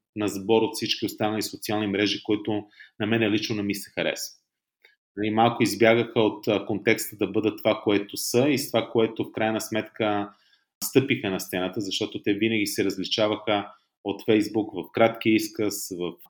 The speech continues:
кратките съобщения и прочи. Някакси това даде възможност на,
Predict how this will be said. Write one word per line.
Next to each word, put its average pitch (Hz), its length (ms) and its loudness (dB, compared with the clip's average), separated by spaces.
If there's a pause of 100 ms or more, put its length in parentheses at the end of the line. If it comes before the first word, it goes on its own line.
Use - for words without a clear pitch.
(260)
кратките 117 440 0
съобщения 104 1000 0
и 98 120 -2
прочи. 113 300 0
Някакси 110 680 0 (200)
това 117 140 4
даде 117 240 4
възможност 110 580 -2
на, 104 260 0